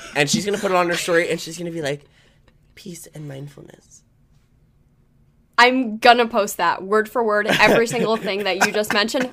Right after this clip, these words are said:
Speaker 1: I will be posting. You think I'm joking? It's gonna happen.
Speaker 2: <laughs> Yeah.
Speaker 1: I'm not fucking kidding.
Speaker 2: Three thousand percent. And then, and then there's gonna be a picture of you holding, oh my gosh, this would be so cool.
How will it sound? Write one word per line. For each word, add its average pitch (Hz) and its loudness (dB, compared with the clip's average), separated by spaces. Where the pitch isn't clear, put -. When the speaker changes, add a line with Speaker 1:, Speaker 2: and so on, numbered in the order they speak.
Speaker 1:
I 214 10
will 208 4
be 214 0
posting. 220 2
You 226 0
think 226 2
I'm 226 4
joking? 226 4
It's 233 2
gonna 220 4
happen. 175 -2
Speaker 2:
<laughs> - -14
Yeah. 131 0
Speaker 1:
I'm 302 10
not 240 8
fucking 233 2
kidding. 165 2
Speaker 2:
Three 240 4
thousand 135 2
percent. 139 -4
And 170 4
then, 165 4
and 147 -2
then 151 -4
there's 156 -4
gonna 170 -6
be 160 -2
a 156 -4
picture 143 -8
of 123 -8
you 113 -8
holding, 123 -10
oh 135 -12
my 131 -8
gosh, 107 -6
this 117 -18
would 131 -18
be 131 -18
so 110 -12
cool. 98 -16